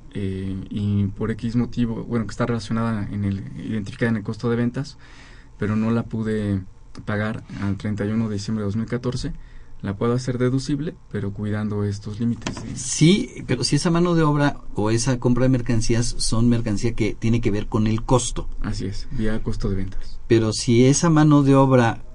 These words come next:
Speaker 2: esos sueldos o esas facturas de proveedores personas físicas no se involucran con el costo, sino con los gastos, mi querido Sergio.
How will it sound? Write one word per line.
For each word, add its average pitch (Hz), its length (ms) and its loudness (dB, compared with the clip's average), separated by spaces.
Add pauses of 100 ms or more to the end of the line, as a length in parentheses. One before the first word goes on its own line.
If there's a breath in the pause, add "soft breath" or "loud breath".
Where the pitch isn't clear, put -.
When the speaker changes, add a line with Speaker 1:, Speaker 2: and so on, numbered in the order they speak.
(840)
Speaker 2:
esos 131 420 2
sueldos 127 640 4
o 113 80 6
esas 123 360 2
facturas 120 680 2
de 101 80 0
proveedores 107 400 0
personas 117 420 -2
físicas 117 480 -4 (460 loud breath)
no 123 160 8
se 127 120 4
involucran 117 420 6
con 101 160 2
el 92 120 2
costo, 113 320 -2
sino 95 300 -2
con 95 120 -2
los 92 160 -4
gastos, 101 300 -6
mi 95 120 -2
querido 92 200 -2
Sergio. 92 340 -6